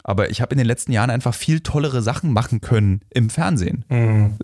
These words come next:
Speaker 1: Und, ähm, das verändert auch mein Selbstbewusstsein als Schreiber, es verändert so, wie ich mich selbst sehe als Journalist. Und das ist eine sch-, schwer zu stellende Frage. Und ich, selbst wenn mich jetzt jemand fragen würde, „Bist du Print, ist Printschreiben dein Hauptberuf?“,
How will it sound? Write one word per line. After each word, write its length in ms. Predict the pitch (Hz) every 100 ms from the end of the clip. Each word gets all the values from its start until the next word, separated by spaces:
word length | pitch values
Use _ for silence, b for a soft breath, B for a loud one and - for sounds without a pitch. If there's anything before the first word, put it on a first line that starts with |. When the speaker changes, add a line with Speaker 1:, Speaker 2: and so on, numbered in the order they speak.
| _
Speaker 1:
Und, 520 | 110 110 107 107 - -
ähm, 560 | 107 107 107 107 104 -
das 180 | 113 -
verändert 380 | - 110 143
auch 100 | -
mein 160 | 120 120
Selbstbewusstsein 760 | 113 147 175 127 123 120 113 -
als 260 | 107 101
Schreiber, 560 | - 101 127 170 151 143
es 80 | 120
verändert 380 | - 123 127 -
so, 240 | 123 113
wie 120 | 113
ich 120 | -
mich 140 | 117 113
selbst 360 | 110 151 -
sehe 180 | - 131
als 160 | 117 -
Journalist. 520 | 113 117 123 165 - - B B B
Und 120 | 117
das 80 | 123
ist 100 | 127
eine 80 |
sch-, 840 | 120 - - - - - - - -
schwer 340 | - 113 120
zu 120 | 147 151
stellende 280 | 143 135
Frage. 460 | 131 - 110 120 117
Und 100 | 90
ich, 260 | 107 - -
selbst 260 | 113 143 -
wenn 140 | 190
mich 120 | 185
jetzt 140 | 180 -
jemand 220 | 170 165
fragen 320 | 147 147 151
würde, 260 | 151 147 139
„Bist 260 | 131 -
du 80 | 147
Print, 440 | - 165 165 - -
ist 140 | -
Printschreiben 1000 | 160 165 220 - - 110 135 190 123 98
dein 200 | 107 104
Hauptberuf?“, 520 | 107 104 104 95 95